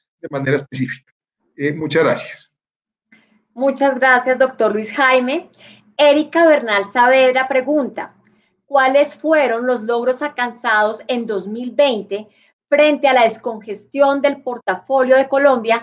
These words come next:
Speaker 2: ante el Sistema Interamericano de Derechos Humanos? Por favor, doctora Ana María Ordóñez, ayúdenos con esta respuesta.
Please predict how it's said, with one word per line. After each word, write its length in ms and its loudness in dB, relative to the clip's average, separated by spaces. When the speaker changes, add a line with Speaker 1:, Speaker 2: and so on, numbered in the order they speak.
Speaker 2:
ante 300 0
el 80 0
Sistema 540 -4
Interamericano 840 -2
de 80 2
Derechos 400 -2
Humanos? 420 -6
Por 220 -14
favor, 340 -6
doctora 440 -4
Ana 120 -2
María 280 2
Ordóñez, 520 -4
ayúdenos 540 0
con 180 -6
esta 400 -4
respuesta. 440 -12